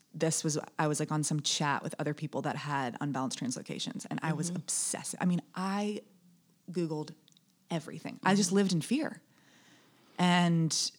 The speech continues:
Speaker 1: I can't imagine having to,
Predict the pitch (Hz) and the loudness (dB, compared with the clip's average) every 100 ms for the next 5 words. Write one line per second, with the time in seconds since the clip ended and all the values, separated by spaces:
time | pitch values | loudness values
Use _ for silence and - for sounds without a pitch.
0 | _ _ _ _ _ _ - 185 - 196 | _ _ _ _ _ _ -4 -2 2 4
1 | 190 170 180 185 175 170 - _ _ _ | 4 4 2 2 2 2 0 _ _ _
2 | - 175 170 170 - 175 151 | -4 0 2 2 2 0 0